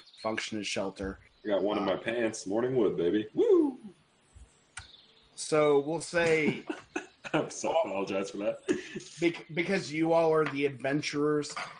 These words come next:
Speaker 1: any, if you don't have tents, they, the refugees offer up their, their, the shelter to you all. So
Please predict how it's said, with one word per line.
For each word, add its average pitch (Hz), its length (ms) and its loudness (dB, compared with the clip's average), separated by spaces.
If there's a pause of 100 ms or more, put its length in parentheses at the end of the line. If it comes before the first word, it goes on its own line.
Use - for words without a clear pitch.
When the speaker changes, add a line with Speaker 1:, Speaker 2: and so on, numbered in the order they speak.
(440)
Speaker 1:
any, 151 360 2
if 135 180 -6
you 143 80 4
don't 135 200 0
have 131 260 -4
tents, 123 340 -6
they, 117 440 0 (200)
the 110 500 0
refugees 120 560 -4
offer 117 420 0
up 107 180 -4
their, 110 500 0 (520)
their, 110 340 0 (200)
the 117 100 0
shelter 110 580 -2
to 107 100 -8
you 113 260 -4
all. 123 360 2 (3500)
So 156 800 4